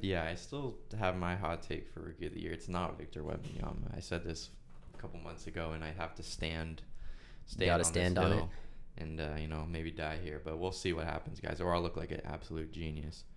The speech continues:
Speaker 1: Probably not. Um, yeah, I mean, I think Wembanyama is just,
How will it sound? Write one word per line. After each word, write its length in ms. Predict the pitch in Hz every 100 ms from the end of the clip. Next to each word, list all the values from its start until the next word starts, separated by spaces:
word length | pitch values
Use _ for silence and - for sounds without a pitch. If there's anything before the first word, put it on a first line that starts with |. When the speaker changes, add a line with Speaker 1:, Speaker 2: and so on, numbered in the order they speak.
| - - - - -
Speaker 1:
Probably 280 | - 87 82
not. 300 | 80 76 73 - - -
Um, 560 | - 90 85 80 80 82 - - - - -
yeah, 180 | 104 98
I 60 |
mean, 120 | 117
I 80 | 113
think 280 | 113 147 90
Wembanyama 640 | 92 98 82 82 82 76
is 160 | 76 -
just, 360 | - 78 -